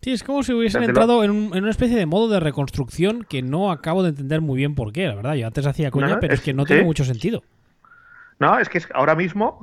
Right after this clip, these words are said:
Speaker 2: es que ahora mismo te puedes, te puedes salir. Bueno, de hecho es lo que está haciendo. O sea, es que traspasó a Khalil Mack y dos días después salió de, a decir John Gruden, "Es que es difícil conseguir un buen pass rusher en esta liga".
Speaker 1: Sí, eso, eso
Speaker 2: Pero
Speaker 1: fue, fue top.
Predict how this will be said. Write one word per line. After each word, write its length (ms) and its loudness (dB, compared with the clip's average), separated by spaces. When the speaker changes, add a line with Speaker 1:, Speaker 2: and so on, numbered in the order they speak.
Speaker 2:
es 80 -10
que 80 -2
ahora 140 2
mismo 260 -6
te 80 -6
puedes, 420 -4
te 100 -10
puedes 180 -8
salir. 320 0
Bueno, 180 -2
de 60 -2
hecho 140 -2
es 40 -2
lo 80 0
que 80 0
está 140 -2
haciendo. 320 0
O 440 -18
sea, 60 -8
es 80 -6
que 200 -6
traspasó 600 -2
a 160 0
Khalil 260 -2
Mack 380 -10
y 80 -10
dos 160 -10
días 220 -4
después 580 -6
salió 400 -4
de, 140 0
a 100 2
decir 260 -4
John 160 -2
Gruden, 380 -4
"Es 100 -2
que 60 2
es 80 2
difícil 400 -4
conseguir 500 -2
un 160 -2
buen 180 4
pass 160 0
rusher 340 0
en 120 -4
esta 160 -6
liga". 280 -6
Speaker 1:
Sí, 160 -2
eso, 300 -4
eso 180 2
Speaker 2:
Pero 140 -2
Speaker 1:
fue, 300 -2
fue 260 -2
top. 220 -4